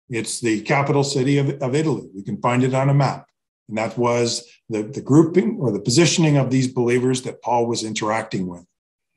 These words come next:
For he would say, "For I am not ashamed of the gospel, for it is the power of God for salvation to everyone who believes." So God had a power that he gave to his son. That power was used to restore him.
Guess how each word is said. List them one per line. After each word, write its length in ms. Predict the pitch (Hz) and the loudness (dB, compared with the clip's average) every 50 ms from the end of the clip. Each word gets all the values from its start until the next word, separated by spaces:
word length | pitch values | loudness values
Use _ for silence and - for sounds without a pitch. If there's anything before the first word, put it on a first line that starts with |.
| _ _ | _ _
For 100 | 135 135 | 4 6
he 80 | 139 143 | 8 8
would 140 | 143 135 | 6 6
say, 480 | 139 - 160 151 156 151 143 - - - - _ | 6 4 4 6 4 2 0 -4 -10 -16 -20 _
"For 180 | - 151 143 147 | 0 2 2 4
I 80 | 180 | 4
am 180 | 208 208 196 180 | 4 4 4 4
not 200 | 180 175 175 165 | 4 2 2 0
ashamed 520 | 147 - - - 185 196 214 214 202 165 | 0 0 2 2 2 4 4 4 2 2
of 140 | 160 131 117 | 2 0 -2
the 80 | 113 98 | -4 -4
gospel, 720 | 107 98 95 92 90 - - 139 156 185 196 - - _ _ _ _ _ _ _ _ _ | -4 -4 -4 -4 -6 -6 -4 -4 -4 -4 -4 -8 -14 _ _ _ _ _ _ _ _ _
for 180 | - 143 143 143 | 0 2 2 2
it 80 | 143 | 2
is 160 | 143 139 139 | 2 0 0
the 160 | 143 160 156 160 | -2 -4 -4 -2
power 420 | - 165 165 185 196 196 196 196 | -2 0 0 2 2 2 2 0
of 140 | 196 160 147 | -2 -4 -4
God 320 | 135 127 113 117 123 123 | -6 -4 -4 -4 -6 -6
for 160 | - 147 127 | -2 -2 -2
salvation 720 | 113 - - 139 127 127 123 139 170 175 - - 139 123 113 | -2 -2 -2 -2 -2 0 0 2 2 2 0 0 -2 -4 -2
to 180 | - 156 160 | -4 -4 -4
everyone 640 | 139 143 147 175 185 175 131 120 104 110 117 123 117 - | -4 -2 -2 0 0 0 0 -2 -4 -6 -6 -10 -6 -4
who 100 | 139 123 | -4 -4
believes." 840 | 107 110 127 127 143 170 180 135 - - - - - - - _ _ _ _ _ _ _ _ _ _ | -2 0 0 2 4 4 2 2 0 -4 -8 -10 -10 -10 -12 _ _ _ _ _ _ _ _ _ _
So 140 | - - 135 | -6 -4 -2
God 200 | 123 165 185 190 | 0 0 2 2
had 140 | 196 208 190 | 2 0 0
a 100 | 165 - | -2 -4
power 480 | - - 147 135 123 123 135 175 196 | -4 -4 -2 -2 0 -2 -2 -2 -2
that 140 | 160 139 117 | -2 -2 -2
he 80 | 117 107 | -2 -2
gave 240 | 113 131 139 143 135 | 0 0 0 0 0
to 120 | 160 151 | -2 -2
his 160 | 151 143 - | -2 -2 -4
son. 460 | - 104 95 95 101 127 151 160 - - _ - | -6 -6 -6 -6 -6 -8 -8 -10 -12 -18 _ -4
That 180 | 123 120 120 - | -4 -4 -2 0
power 300 | 147 151 165 175 180 170 | 2 2 4 4 4 2
was 200 | 160 156 123 127 | 2 0 0 0
used 280 | 139 139 147 139 - | 0 0 0 0 -2
to 80 | - 127 | -6 -6
restore 480 | 117 117 - - - 170 180 175 135 117 | -4 -4 -4 -2 0 0 0 0 0 -2
him. 260 | 101 87 101 117 | -4 -6 -8 -12